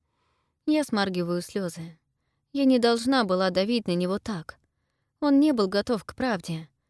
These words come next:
а я обрушила её на него, и теперь мне страшно, что я нанесла ему рану, от которой он уже не сможет оправиться полностью. "Это я виновата", —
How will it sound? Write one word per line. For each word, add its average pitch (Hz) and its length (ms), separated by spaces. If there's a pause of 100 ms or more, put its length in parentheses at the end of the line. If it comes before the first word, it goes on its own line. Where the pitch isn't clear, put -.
(340)
а - 20
я 285 200
обрушила 269 420
её 190 300
на 185 60
него, 185 420 (440)
и 285 80
теперь 277 320
мне 240 180
страшно, 226 520
что - 160
я 226 160
нанесла 196 400
ему 185 220
рану, 190 420 (340)
от 277 140
которой 269 460
он 208 180
уже 196 160
не 180 140
сможет 185 460
оправиться - 580
полностью. 160 720 (1300)
"Это 262 180
я 262 240
виновата", — 214 560